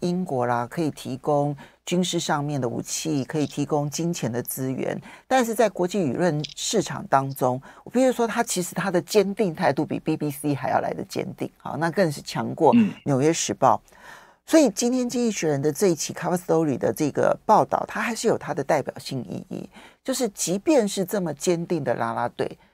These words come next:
Speaker 1: 都必须承认，嗯，密利所说的，你要完全的把俄罗斯的军队从乌克兰的领土当中全部的逐出，他认为这个困难度是越来越高了。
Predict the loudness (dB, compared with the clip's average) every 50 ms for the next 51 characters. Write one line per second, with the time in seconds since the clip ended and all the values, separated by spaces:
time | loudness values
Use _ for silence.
0 | _ _ 0 0 2 2 0 0 -2 -4 -4 -4 -6 -4 -6 -4 0 2 4 4
1 | 2 0 -6 -16 _ _ _ _ _ _ _ _ _ _ _ 0 2 2 2 2
2 | 0 -2 -4 -8 -6 _ 2 2 2 4 2 2 0 0 -6 -8 -4 -2 0 0
3 | 0 -2 -4 -8 -10 _ _ _ _ _ _ _ 2 4 6 8 8 6 6 6
4 | 6 4 4 4 0 -2 -2 -4 0 0 0 0 0 2 2 2 2 2 -4 -8
5 | _ 2 2 4 4 4 2 2 0 -4 0 0 0 0 2 -2 -4 -4 -4 -2
6 | 0 0 2 2 0 -4 -8 -4 -4 -4 -2 0 -2 -2 0 0 2 4 4 2
7 | 2 0 -6 0 4 4 6 6 4 2 -2 -4 -4 -6 -8 -10 0 2 2 2
8 | 2 0 -2 -4 -4 -4 -4 -6 -8 -8 -6 -2 0 0 0 0 -2 0 0 2
9 | 2 0 -2 -2 -6 -6 -6 -8 -6 -4 -2 -2 -2 -4 -8 -18 -20 -20 -14 _
10 | -2 0 2 2 0 0 -2 -2 -2 -2 -2 -2 -2 -2 -2 -4 -4 -2 -4 -4
11 | -4 -6 -6 -6 -6 -4 -4 -2 -2 -4 -6 -8 -8 -10 -12 _ -10 -10 -10 -10
12 | -14 -16 -18